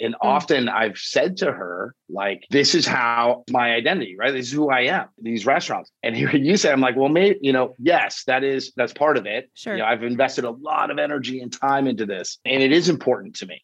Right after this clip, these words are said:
Speaker 2: Sure.
Speaker 1: but is it who I am?" Right? Like, ew, that's
Speaker 2: Yeah.
Speaker 1: the tricky spot.
Speaker 2: Gets really
Speaker 1: <laughs> We gotta
Speaker 2: existential
Speaker 1: be
Speaker 2: real
Speaker 1: like,
Speaker 2: fast.
Speaker 1: "Eh."
Speaker 2: Yeah.
Speaker 1: <laughs> Yeah.
Speaker 2: Yes. Yep.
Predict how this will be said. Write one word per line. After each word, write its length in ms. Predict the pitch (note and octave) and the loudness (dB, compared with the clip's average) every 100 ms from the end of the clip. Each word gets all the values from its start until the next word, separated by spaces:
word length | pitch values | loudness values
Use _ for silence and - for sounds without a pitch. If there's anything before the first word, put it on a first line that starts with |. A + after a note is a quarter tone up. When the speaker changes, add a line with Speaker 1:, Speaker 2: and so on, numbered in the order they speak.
| _ | _
Speaker 2:
Sure. 180 | - A#3 | -16 -4
Speaker 1:
but 280 | B2+ A#2 A2 - _ | 2 2 0 -8 _
is 220 | A2+ A#2 B2 | -4 0 0
it 140 | C#3 | 0
who 200 | C#3 C#3+ | 0 2
I 100 | D3 | 4
am?" 300 | D#3 E3+ D#3 | 2 0 -2
Right? 340 | A#2+ A#2+ D3 | -2 0 -2
Like, 300 | A#2+ A2+ A2 - | -4 -4 -4 -8
ew, 560 | A2 B2+ C3 A#2 G#2+ | -4 -2 0 2 2
that's 240 | G2+ G#2+ A3 | 0 -2 -2
Speaker 2:
Yeah. 80 | - | -4
Speaker 1:
the 40 | |
tricky 300 | F#3+ C3+ B2+ | -2 -2 0
spot. 380 | B2+ G#2 F2+ E2 _ - | -2 -2 -4 -8 _ -6
Speaker 2:
Gets 200 | G#3 A3 | -6 0
really 200 | A3+ C#4 | 4 4
Speaker 1:
<laughs> 20 | |
We 20 | |
gotta 80 | C4+ | 2
Speaker 2:
existential 560 | C4 D4+ C3+ - D#3 | 2 2 4 4 4
Speaker 1:
be 80 | C#3 | 4
Speaker 2:
real 80 | C3 | 4
Speaker 1:
like, 140 | B2 | 4
Speaker 2:
fast. 500 | E3 G3+ F3 F#3 F#3 - | 2 2 0 -2 -4 -4
Speaker 1:
"Eh." 40 | |
Speaker 2:
Yeah. 260 | A#3 G3 G3+ G3 | -4 -2 -6 -8
Speaker 1:
<laughs> 40 | - D3 B2 - | -6 -4 -6 0
Yeah. 420 | D3 C3+ D3+ C3+ | 2 4 4 2
Speaker 2:
Yes. 340 | B3 G#3+ G#3+ - - - | 0 0 -2 -6 -8 -6
Yep. 360 | A#3 C#4 D#4+ | -2 0 -2